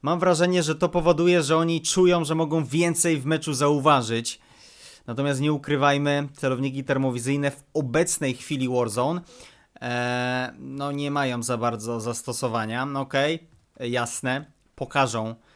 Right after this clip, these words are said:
wrogów, jeżeli ci nie mają, e, atutu zimna krew, ale no, <laughs> sami wiemy, e,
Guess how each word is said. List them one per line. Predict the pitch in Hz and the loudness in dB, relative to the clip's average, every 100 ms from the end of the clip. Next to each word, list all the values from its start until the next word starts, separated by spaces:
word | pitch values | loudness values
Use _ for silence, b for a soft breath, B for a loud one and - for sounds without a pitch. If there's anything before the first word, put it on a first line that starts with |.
| b b 107 | b b -10
wrogów, | 110 117 110 120 135 - - _ | -2 -2 0 -4 -4 -14 -20 _
jeżeli | 117 107 113 | -10 -6 -6
ci | - 123 | -6 -4
nie | 120 | 0
mają, | 117 117 117 | 0 -2 -4
e, | 123 117 113 113 110 110 110 110 110 b b | -6 -8 -6 -4 -4 -4 -4 -6 -10 b b
atutu | 120 135 127 | -12 -10 -6
zimna | 117 120 120 | -6 -4 -4
krew, | 117 120 113 131 - | -4 -2 -2 -2 -8
ale | - 117 113 113 117 _ _ _ _ _ _ _ _ - _ b b b - | -8 -4 -2 -2 -4 _ _ _ _ _ _ _ _ -20 _ b b b -14
no, | 120 117 120 - | -10 -8 -4 0
<laughs> | 160 - - | 0 0 0
sami | 156 143 | 0 0
wiemy, | 123 127 120 110 131 B B B B B 113 | -2 -2 -2 -2 -6 B B B B B -6
e, | 107 107 107 113 | -4 -2 -4 -6